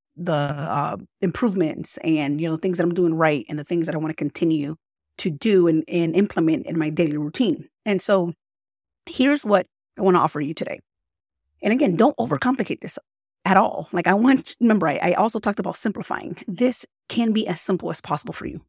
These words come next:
Like I mentioned, either a piece of paper or your phone or something that you can see because it's super helpful, especially if you're a visual person like I am, to go back and really see and, um,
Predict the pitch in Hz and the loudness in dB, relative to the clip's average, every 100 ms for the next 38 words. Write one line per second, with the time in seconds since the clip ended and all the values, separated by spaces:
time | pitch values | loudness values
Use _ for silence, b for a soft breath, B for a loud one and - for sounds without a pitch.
0 | _ _ _ _ _ 190 160 175 180 - | _ _ _ _ _ -4 0 4 4 2
1 | 165 165 170 160 - 226 - 240 202 190 | -4 -2 0 0 -4 -4 -2 -2 -2 -2
2 | 185 - _ _ _ _ 190 175 170 156 | -4 -8 _ _ _ _ 2 4 4 2
3 | - 185 - 196 190 196 196 190 165 165 | 0 -6 0 4 4 4 2 0 -2 0
4 | 156 156 - 208 202 196 180 175 190 190 | 0 -2 -2 -2 0 2 0 0 -4 -4
5 | - 196 180 180 - _ _ _ - - | -2 2 2 0 -4 _ _ _ -10 -6
6 | 208 240 277 226 208 175 - - 208 180 | 0 2 2 0 -2 -2 -4 -4 -4 -2
7 | - - 220 - 175 170 170 175 156 175 | -2 -2 -6 -4 -6 -6 -4 -4 -2 0
8 | 170 160 - 151 160 156 160 160 214 247 | 0 0 -2 -6 -6 -6 -2 0 2 2
9 | - _ _ _ _ - 175 196 220 233 | 0 _ _ _ _ -2 2 4 4 0
10 | - 180 175 175 214 - - 185 180 180 | -8 0 0 2 -2 -10 -4 0 2 2
11 | 190 185 - 214 190 180 165 - - 175 | 0 -2 -4 -4 -2 -4 -6 -6 -2 -2
12 | 170 165 156 160 160 156 160 | 0 -2 -2 -2 -2 -4 -8